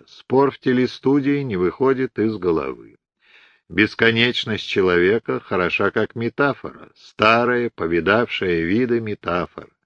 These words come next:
Но если принимать её за биопсихофизическую реальность, то ведь немедленно получается и бесконечные возможности человека.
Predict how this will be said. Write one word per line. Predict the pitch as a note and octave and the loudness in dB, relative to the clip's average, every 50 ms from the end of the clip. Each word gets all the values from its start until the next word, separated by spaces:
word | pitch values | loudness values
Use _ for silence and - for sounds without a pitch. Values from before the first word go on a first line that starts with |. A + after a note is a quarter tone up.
| _ _ - - - - _ _ - | _ _ -20 -20 -20 -20 _ _ -6
Но | F2+ F#2 G#2+ | 0 2 2
если | A#2 B2 D3+ E3+ E3 - - - D3 D3+ D3 | 4 4 2 2 0 -2 -2 -2 0 0 0
принимать | - - C#3 C#3 C3 B2 A#2 G#2 G2+ G#2+ G#2+ G#2+ G2+ - | 0 0 0 0 0 0 -2 0 2 2 2 2 0 -2
её | G#2+ F#2+ F#2+ F#2+ F#2 F2+ F2+ D#2+ | -2 0 2 2 2 2 2 0
за | - F2+ F2+ F2+ | 0 0 0 0
биопсихофизическую | E2 E2+ A#2+ C#3 C#3+ C#3 B2+ A#2+ G2+ _ - - - B2 A#2 - - G#2 F#2 F#2 F2 E2 - - G2 F2 D#2+ E2+ G#2 G#2+ - - F2+ - - - G2 E2+ E2+ F2 | 0 0 0 0 2 2 0 0 -4 _ -10 -4 -2 -2 -2 -2 -2 -2 0 0 0 0 -2 -4 -6 -4 -4 -4 -4 -4 -4 -8 -10 -10 -8 -4 -2 0 4 4
реальность, | F#2 F#2 F#2+ F#2 G2 A2 C3 C3+ C#3 C#3 C3+ - - - | 4 4 4 4 2 0 -2 -2 -4 -6 -8 -10 -12 -10
то | - - A2 G#2+ | -2 0 2 2
ведь | G#2 G#2 G#2 _ _ _ - - - - _ _ | 2 2 -2 _ _ _ -20 -20 -20 -20 _ _
немедленно | - G2 G#2 A2+ A2+ A#2 B2 D3+ D#3+ D3+ D#3+ E3 D#3+ D#3+ E3 | -8 -2 -2 0 2 2 2 2 0 0 -2 -2 -2 -2 -4
получается | - - D#3 C#3+ B2 G#2+ - - - F#2+ F#2 F2+ F2 E2+ - _ - F2 | -4 -2 0 0 2 0 0 0 0 2 2 4 2 0 -2 _ -4 -4
и | F2 F2 D#2+ | -2 -2 -2
бесконечные | D#2 F2+ F2 - - - F2 F2 E2 E2+ E2 D#2 - - - A2+ A#2 A#2+ | -4 -4 -6 -6 -4 -4 -4 -2 -2 -4 -6 -6 -8 -10 -8 -6 -4 -4
возможности | A2+ B2 B2 A#2 A2+ D3 E3 F3 D#3 - B2+ G2+ - - - D2+ | -2 -2 -4 -4 -4 -4 -4 -4 -4 -4 -6 -10 -14 -14 -18 -16
человека. | - - - F2 F2 F#2 G2 G2 F#2 D2 B1+ - _ - | -12 -6 -4 0 2 4 4 4 2 0 -2 -6 _ -20